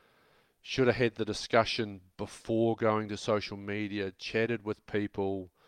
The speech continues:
chatted with the organisers, and tried to figure out a way to be able to still do that, or try and figure out a way to manage it so it's less stressful, or just say, "Hey, look, I do this or that, or if I skip, you know,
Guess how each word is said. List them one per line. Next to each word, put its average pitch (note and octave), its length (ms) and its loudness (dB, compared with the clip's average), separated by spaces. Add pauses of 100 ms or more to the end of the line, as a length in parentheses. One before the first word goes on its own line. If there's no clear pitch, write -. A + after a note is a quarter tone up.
(480)
chatted A#2 300 2
with A#2 120 -2
the G#2 160 -4
organisers, G2+ 720 0
and G#2+ 160 -4
tried E3 340 2
to D3 80 -2
figure A#2 420 -2
out A2 140 4
a G#2 60 0
way F2 560 0 (1300)
to B2 200 0
be A2+ 220 -2
able A2+ 320 4
to - 120 -8
still G#2 540 -2 (300)
do A#2+ 240 0
that, A2 480 2
or F#2 380 -4 (180)
try - 220 -4
and A#2 100 -6
figure A2+ 240 -2
out G#2 100 2
a G2+ 60 -2
way G2 180 2
to - 160 -8
manage A#2+ 540 -2
it B2 200 -2
so F#2 220 -4
it's - 160 -16
less A#2+ 180 -2
stressful, A#2 720 -2
or F#2 140 -6
just G#2 220 -8
say, F#2 140 0
"Hey, F#2+ 100 -4
look, G2 180 -4 (840)
I F#2 80 -4
do F#2+ 200 -4
this B2 380 2
or F#2+ 120 -2
that, A2 200 4
or F#2+ 160 2
if - 140 -2
I F2+ 80 2
skip, - 420 2 (240)
you G2+ 60 -20
know, E2 140 -14